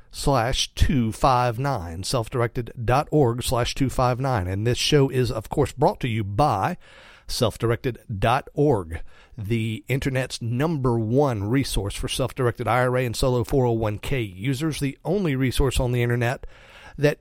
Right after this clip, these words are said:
educates you about how to use these powerful tools without having the baggage of being a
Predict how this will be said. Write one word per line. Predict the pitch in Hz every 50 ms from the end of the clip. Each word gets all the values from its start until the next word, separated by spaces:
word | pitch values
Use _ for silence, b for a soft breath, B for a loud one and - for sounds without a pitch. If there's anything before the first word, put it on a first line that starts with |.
| _
educates | - 214 185 165 170 - 185 180 165 - -
you | 160 160 -
about | - 156 135 151 151 131
how | 117 - 156
to | 147
use | 143 135 156 175 170 139 110
these | 131 156 151 127
powerful | - - - 170 160 165 165 151 - 147 127
tools | - - 175 180 151 131 127 127 - - B B B B B B B B
without | - 127 135 139 135 123 147 175 196 214 - - 135
having | 135 160 170 165 170 165 160
the | 147 139
baggage | 127 156 165 180 180 156 143 143 139 131 127 -
of | - 151 131 127 123 113 117 117
being | 143 139 139 139 139 139 - - -
a | 135 123 120 123 120